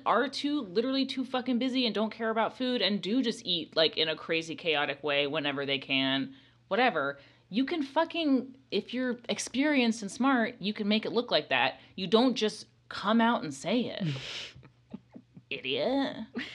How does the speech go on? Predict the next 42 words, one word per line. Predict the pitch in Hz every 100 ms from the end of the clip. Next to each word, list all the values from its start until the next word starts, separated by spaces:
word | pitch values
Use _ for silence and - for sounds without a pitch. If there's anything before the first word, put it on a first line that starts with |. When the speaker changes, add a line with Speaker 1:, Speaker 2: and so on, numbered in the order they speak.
| - -
Speaker 2:
Yeah, | 196 160
Speaker 1:
Do | 214
you | 214
Speaker 2:
yeah, | 170
Speaker 1:
need | 185 190
Speaker 2:
well. | 156
Speaker 1:
lessons, | 175 214 294 349 349 311
babe? | 320 359 381 370 -
I'll | 214
help | 214 311 220
you |
out. | 180 311 285 139 -
It's | - -
not | 214 311 160
hard. | 240 320 165 87 - - -
Speaker 2:
<laughs> | - -
Get | 330 349 277
on | 285
the | 277
Pro | 254 285 294
Anna | 269 277 277
blogs, | 240 294 359 349 262 185 - -
Speaker 1:
Come | 190 214
Speaker 2:
okay? | 302 302 277
They're | 320 339
a | 359
dime | 277 359 359
a |
Speaker 1:
on. | 220
Speaker 2:
dozen. | 339 381 240 160 135 143 - _
Speaker 1:
Come | - 208 285 285 262
on. | 294 320 330 294 214 165 147 - - -
She | - 180
just | 180
starts | 190 170
talking | 190 165
about, | 135
like, | 151 -
ice | 127 135
chips | - 147 147
or | 147
whatever. | 151 - -